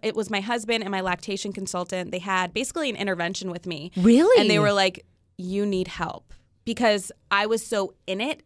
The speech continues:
Speaker 1: that I didn't see it. And as soon as they said that,
Speaker 2: Wow.
Speaker 1: I was like, "Whoa, I do need help." Yeah.
Speaker 2: Wow.
Speaker 1: Yeah.
Speaker 2: That's a lot. So through therapy,
Speaker 1: Mm-hmm.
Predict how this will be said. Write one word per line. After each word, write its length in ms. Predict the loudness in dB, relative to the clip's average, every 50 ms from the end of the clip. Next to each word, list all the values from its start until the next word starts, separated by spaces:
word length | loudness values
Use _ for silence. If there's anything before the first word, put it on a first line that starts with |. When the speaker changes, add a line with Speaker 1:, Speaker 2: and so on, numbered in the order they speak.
| _ _ _
Speaker 1:
that 200 | -6 -6 -4 -2
I 100 | -2 -4
didn't 360 | -4 -6 -10 -10 -12 _ _ -20
see 280 | -18 -12 -10 -8 -8 -8
it. 140 | -10 -12 _
And 120 | -4 -2 -2
as 80 | -2
soon 300 | -2 -4 -2 0 0 2
as 140 | 0 0 0
they 140 | -2 -4 -4
said 380 | -4 -10 -6 -2 -2 -2 0
that, 240 | 2 2 4 4 4
Speaker 2:
Wow. 80 | 4 2
Speaker 1:
I 40 | 0
was 120 | 0 0
like, 160 | -2 -4 -4
"Whoa, 460 | -6 -6 0 0 2 2 2 -2 -4 -6
I 100 | -8 -8
do 160 | -6 -8 -10
need 180 | -10 -10 -10 -10
help." 340 | -10 -10 -10 -12 _ -16 _
Yeah. 280 | -10 -10 -10 -10 -12 -16 -20 _ _ _ -20 -10 -8
Speaker 2:
Wow. 500 | -4 -2 0 0 2 2 0 0 -4 -6
Speaker 1:
Yeah. 160 | -6 -8 -8 -4
Speaker 2:
That's 260 | -2 -2 -2 0 -2
a 60 | -2
lot. 280 | 0 0 0 0 0 0
So 140 | 0 0 0
through 340 | 0 -2 -2 2 2 2 4
therapy, 640 | 6 4 6 6 6 2 2 4 2 4 4 4 2
Speaker 1:
Mm-hmm. 580 | 0 -2 _ -4 -4 -2 -2 -4 -4 -6 -8